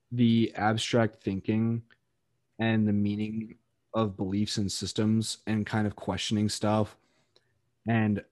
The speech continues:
I really like movies. Like, whenever I try to watch a movie with someone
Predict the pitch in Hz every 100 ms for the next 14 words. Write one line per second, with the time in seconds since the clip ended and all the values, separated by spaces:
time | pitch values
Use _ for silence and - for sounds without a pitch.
0 | _ - 151 131 127 123 110 104 95 92
1 | 101 110 117 - - _ _ _ _ _
2 | _ _ _ 107 104 - - _ - 127
3 | 127 127 113 123 113 107 110 107 98 101
4 | 110 - 120 120 123 131